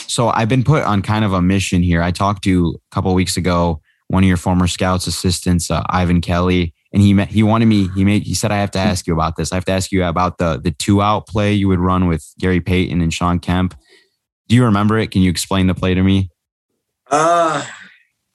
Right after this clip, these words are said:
Speaker 2: I don't know what two-out play. I don't. I remember the, the one play that we really got with
Speaker 1: Mm-hmm.
Speaker 2: was spin lobs
Speaker 1: Mm-hmm.
Speaker 2: with, with Gary, with Gary and Shawn, both Shawn throwing it to Gary and Gary throwing it to Shawn.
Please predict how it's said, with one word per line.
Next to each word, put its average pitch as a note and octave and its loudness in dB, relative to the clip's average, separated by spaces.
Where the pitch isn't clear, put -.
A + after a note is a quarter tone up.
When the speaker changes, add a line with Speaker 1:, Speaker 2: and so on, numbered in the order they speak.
Speaker 2:
I D3 -4
don't A3+ -2
know F3+ 0
what E3 0
two-out E3 -2
play. D3 -6
I C3+ -6
don't. E3+ -8
I C#3 0
remember E3 -2
the, C3+ -4
the A#2 -6
one D#3 -2
play D3+ 0
that B2 -6
we A#2 -6
really B2+ -2
got A#2 -2
with G#2 -6
Speaker 1:
Mm-hmm. F2+ -2
Speaker 2:
was D#2+ -2
spin - -4
lobs G#2 -2
Speaker 1:
Mm-hmm. E2 -2
Speaker 2:
with, B2 -2
with A2 -4
Gary, A2+ -2
with A2 -4
Gary A#2+ -2
and G#2 -10
Shawn, A2 -6
both A#2 -4
Shawn B2 -6
throwing A#2 -2
it G2 -8
to G2 -10
Gary A#2+ 0
and G#2+ -6
Gary A2+ -2
throwing A2 -8
it G2+ -12
to - -2
Shawn. A2 -4